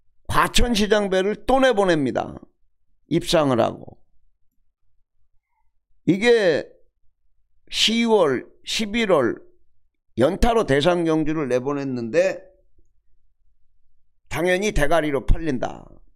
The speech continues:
제가 볼 때는 마필이 쉬어줄 때는 좀 쉬어줘야 됩니다.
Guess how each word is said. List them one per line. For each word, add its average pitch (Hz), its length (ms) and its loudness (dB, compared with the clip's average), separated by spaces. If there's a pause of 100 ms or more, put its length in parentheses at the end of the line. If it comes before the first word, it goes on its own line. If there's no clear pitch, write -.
(1500)
제가 175 240 0
볼 175 220 -2
때는 170 360 -6
마필이 165 840 -4 (540)
쉬어줄 208 720 -8
때는 180 280 0
좀 170 200 -2
쉬어줘야 190 540 2
됩니다. 104 580 -2